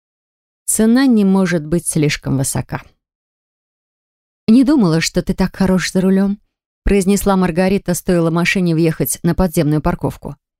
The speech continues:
Егор смолчал в ответ на эти слова. Как всегда, не поймёшь, хотел похвалить или оскорбить. «Ты уже дома, поэтому обязательно прими лекарство и отоспись, я пойду».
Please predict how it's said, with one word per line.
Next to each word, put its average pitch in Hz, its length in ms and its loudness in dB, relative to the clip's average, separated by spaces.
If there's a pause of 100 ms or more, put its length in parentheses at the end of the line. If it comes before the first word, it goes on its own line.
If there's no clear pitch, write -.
(380)
Егор 190 300 2
смолчал 185 680 0
в 160 60 -4
ответ 160 400 -4
на 151 120 0
эти 151 140 -6
слова. 147 440 -4 (760)
Как - 160 -4
всегда, 202 320 0
не 214 100 2
поймёшь, 202 460 0
хотел 180 360 -2
похвалить 180 580 -2
или 156 100 2
оскорбить. 151 680 -4 (1200)
«Ты 202 100 0
уже 170 220 2
дома, 151 380 -2 (120)
поэтому 160 560 -2 (280)
обязательно 151 640 0
прими 151 280 0
лекарство 151 540 -4
и 156 60 -4
отоспись, - 600 -4
я - 120 -4
пойду». 147 360 -2